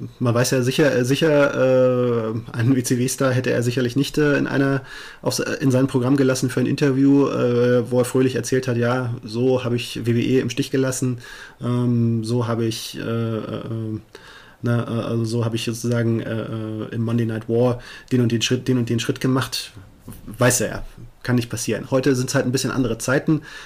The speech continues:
Man muss ein bisschen offener sein. Ich glaub auch diese, diese ganze,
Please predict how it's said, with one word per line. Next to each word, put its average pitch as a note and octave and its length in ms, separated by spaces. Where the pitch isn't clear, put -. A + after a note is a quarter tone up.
Man A#2+ 100
muss C3 160
ein C3+ 80
bisschen B2 220
offener C#3+ 340
sein. C3+ 220
Ich A#2+ 100
glaub B2+ 180
auch B2 140
diese, B2 220
diese A#2+ 180
ganze, A#2+ 520